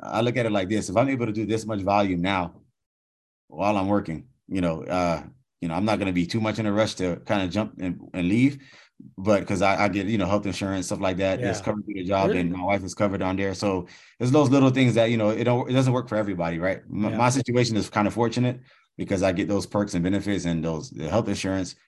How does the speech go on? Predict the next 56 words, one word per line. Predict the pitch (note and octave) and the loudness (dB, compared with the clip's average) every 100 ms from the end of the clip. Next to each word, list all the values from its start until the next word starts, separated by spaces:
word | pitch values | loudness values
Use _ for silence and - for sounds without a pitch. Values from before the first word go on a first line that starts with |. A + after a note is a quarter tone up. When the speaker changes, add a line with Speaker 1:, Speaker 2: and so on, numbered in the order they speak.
| _ D2+ | _ -4
Speaker 1:
for | |
my | E2+ D2+ | -2 0
family | G2 F#2+ G2 | 0 0 2
and | F#2+ | 2
I. | G2 | 2
And, | F2+ E2 C2+ - _ F2+ | 2 0 -4 -16 _ 0
but, | F#2+ F2+ - | 2 2 -4
you | F#2+ F#2 | 0 0
know, | D#2 D2 - _ - | 0 -6 -18 _ 0
hey, | A2+ G#2+ | 2 4
in | F#2 | 4
the | F#2 | 4
next | A2+ - | 2 2
ten | G#2+ | 2
years, | A2+ A#2+ G2 | 4 2 2
once, | A2 - - | -4 -8 -8
once | G2 | -2
I'm | G#2 F#2 | 0 0
retired, | F2+ A2+ G#2+ | 2 4 4
I'll | |
be | G2+ | 2
forty-two | F#2 A2+ G2+ A2 | 0 0 0 0
years | G2+ F2+ | 0 0
old. | A#2 F2 - _ _ _ - | 0 -2 -10 _ _ _ -4
I | F#2+ | -2
could | F#2+ | 2
probably | G2+ F2+ | 2 2
leap | F2 A#2 A2+ | 2 2 2
and | F2+ | -2
take | G2+ F#2 | -2 0
real | G2+ | -2
estate | F#2+ F#2 F2+ | 0 -2 -2
full | G#2+ | -2
time | G#2 F#2+ | -2 -2
from | F2 | 0
there. | F#2 A2+ E2+ | 0 0 -2
You | F#2+ | -2
know, | F#2 F#2+ - - - | -2 -4 -12 -20 -18
Speaker 2:
<laughs> | - _ | -18 _
Speaker 1:
I | E2+ | -12
sta-, | - A2+ | -2 0
I | A2+ | 4
started | D3+ C#3 | 4 6
young, | A#2+ D3 C3+ | 6 6 6
man. | A2 A#2 | 6 6
I'll | C3+ | 4
be | B2 | 4
forty-two | - C3 B2+ | 2 2 4
years | C3 A#2 | 4 4
old | C3+ A#2 | 2 0
is | G2 | 0
young. | B2+ A2+ F2 | 0 -2 -4
You | G#2 | -2
know, | G2 | 0
I, | G2 | 2
I | A2+ | 2